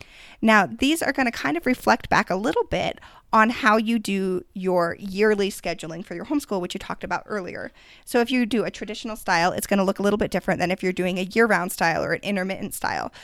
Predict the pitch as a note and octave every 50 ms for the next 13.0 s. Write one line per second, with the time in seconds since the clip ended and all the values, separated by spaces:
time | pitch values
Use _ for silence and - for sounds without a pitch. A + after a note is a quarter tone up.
0 | - - - _ - A3 G3+ B3 B3+ D4 D4 C4+ C4+ - - C#4+ C#4+ D4+ - -
1 | A3 G#3+ G#3+ - - - - A#3 - - F#3+ - - - - G3+ A3+ - - G3+
2 | - - - - - - G#3+ G3+ G3 - - A3+ G#3+ A#3 A#3 - - - F#3+ F3+
3 | F#3 - - - G3 G3 A3 C4+ D#4+ F4+ - - - - - G#3+ G#3 - G#3+ F#3+
4 | G3 - - G3+ - - E3+ E3+ C#3+ - - G#3 - A3+ G#3 - - A3 A3+ B3
5 | C4 A#3 G#3 G3+ G3 - - - D4+ C#4 - D#4+ - - - - - - - -
6 | - - G3+ A3+ B3 A#3+ C#4 A#3+ G#3 A3 G#3 - - - - A3 - - - -
7 | F#3+ F3 E3+ F3 F#3 G3 G#3+ G3+ - - A3 G#3 G3 G#3 G3+ - F#3+ F#3+ G3 G#3+
8 | B3 C#4 D4 _ _ _ _ _ _ _ _ - A3 G3+ G3 F#3 F3+ F3 F#3 -
9 | G#3+ A3+ C#4 D#4 D#4 C#4+ _ G#3+ - - G3+ G3+ - - - F#3 - - F#3+ -
10 | - - F#3 - _ - A3 C4 - _ - _ _ - - - - - _ _
11 | A3+ A3+ - - A3 A3 G#3+ G#3 - A#3 A#3+ - - A#3+ G#3 G#3+ - - A3 A3+
12 | B3 C4 B3+ B3 - - A3 - A3 G3+ G3+ G3 G3+ - G3 G3+ A3 C#4+ D#4+ E4+